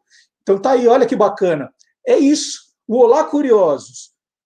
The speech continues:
arroba guia dos curiosos ponto com ponto B R, pra você mandar também a sua curiosidade, né? Você tem objetos raros, como esse que o Roberto mostrou, manda pra cá. Olha que curioso. Eu nunca tinha visto esse abridor. Fiquei, fiquei,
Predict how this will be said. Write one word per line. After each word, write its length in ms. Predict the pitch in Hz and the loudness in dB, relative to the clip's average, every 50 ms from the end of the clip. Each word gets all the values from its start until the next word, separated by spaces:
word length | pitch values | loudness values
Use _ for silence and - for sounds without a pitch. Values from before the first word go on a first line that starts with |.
| _ _ | _ _
arroba 480 | - 160 196 170 160 202 202 185 151 151 | -12 -10 -8 -4 -2 -2 -2 -2 -4 -6
guia 160 | 147 170 233 | -4 -4 -6
dos 100 | 233 - | -6 -6
curiosos 320 | - - 196 190 180 180 - | -6 -6 -4 -4 -4 -4 -6
ponto 180 | 190 175 - | -14 -14 -14
com 120 | - 175 151 | -16 -18 -14
ponto 180 | 160 165 170 | -14 -10 -8
B 60 | 190 | -8
R, 80 | 226 226 | -8 -6
pra 100 | 254 254 | -6 -6
você 240 | 254 254 - - 269 | -6 -6 -8 -8 -8
mandar 320 | 277 269 247 247 247 254 | -8 -8 -6 -4 -6 -6
também 240 | 247 254 233 262 262 | -4 -6 -6 -4 -4
a 80 | 277 - | -4 -6
sua 380 | - - - 311 370 381 339 | -6 -8 -6 -2 0 0 -2
curiosidade, 760 | - - 269 262 247 233 190 202 156 180 190 208 214 - - _ _ _ _ _ _ _ _ _ - | 0 0 0 2 2 0 0 -2 -4 -4 -4 -4 -6 -8 -10 _ _ _ _ _ _ _ _ _ -12
né? 140 | 185 214 | -10 -10
Você 200 | 233 - - 220 | -10 -8 -6 -6
tem 180 | 220 269 320 302 247 214 170 151 - _ | -6 -4 -4 -2 -2 -2 -4 -6 -10 _
objetos 800 | - 185 185 160 180 151 147 190 202 190 190 - 165 147 135 - | -2 -2 -2 -2 -4 -4 -2 0 0 0 -2 -4 -8 -8 -8 -8
raros, 500 | - 185 208 208 185 147 139 127 - - _ _ _ _ _ _ | -8 -6 -4 -4 -4 -4 -6 -8 -10 -14 _ _ _ _ _ _
como 200 | - 175 165 180 | -8 -6 -4 -4
esse 240 | 185 185 - - | -4 -6 -6 -10
que 100 | - - | -10 -8
o 60 | 165 143 | -6 -4
Roberto 500 | 151 156 151 147 156 147 131 - - 135 | -4 -2 -2 0 -2 -2 -2 -6 -10 -12
mostrou, 360 | 139 143 143 - - 233 220 | -10 -10 -8 -4 -4 -4 -2
manda 260 | 202 247 359 381 349 | -4 -4 -4 -4 -4
pra 120 | - 302 | -2 -4
cá. 240 | - - 311 330 339 - - _ _ | -4 -4 -4 -6 -6 -8 -16 _ _
Olha 160 | - 247 339 | -6 -6 -6
que 100 | 302 277 | -6 -8
curioso. 520 | - - 269 240 233 196 170 151 135 - - _ _ _ _ _ _ _ _ _ _ | -8 -6 -4 -2 0 0 2 0 -2 -4 -8 _ _ _ _ _ _ _ _ _ _
Eu 180 | - 202 214 214 | -14 -14 -12 -10
nunca 300 | 226 302 370 370 - 247 | -8 -10 -8 -6 -8 -8
tinha 260 | - - 285 226 180 | -8 -6 -8 -8 -8
visto 300 | 143 131 196 214 - - | -8 -8 -10 -10 -8 -10
esse 160 | 156 - - | -10 -8 -8
abridor. 500 | 160 151 156 143 127 127 165 185 214 214 - _ _ _ _ _ | -6 -6 -6 -8 -6 -4 -2 -2 -2 -2 -4 _ _ _ _ _
Fiquei, 280 | - 202 214 226 240 202 156 - - - | -8 -8 -8 -8 -8 -10 -12 -14 -16 -18
fiquei, 360 | - - - 196 240 269 269 | -8 -2 0 0 0 0 -6